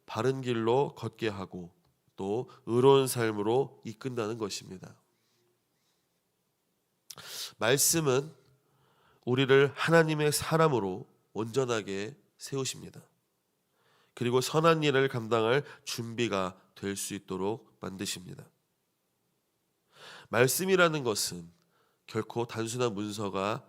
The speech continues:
아닙니다. 우리는 이 말씀을 통하여서 구원의 은혜를 체험하고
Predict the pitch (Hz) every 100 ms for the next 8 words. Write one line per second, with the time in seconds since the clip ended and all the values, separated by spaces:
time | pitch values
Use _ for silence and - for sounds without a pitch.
0 | _ - 101 120 104 85 - _ _ _
1 | _ _ _ _ _ _ _ - - -
2 | 127 151 147 135 120 123 - 147 147 156
3 | 143 135 110 107 98 95 - _ _ _
4 | _ _ - - 131 131 127 127 135 -
5 | 123 131 123 123 127 - 151 135 107 92
6 | 110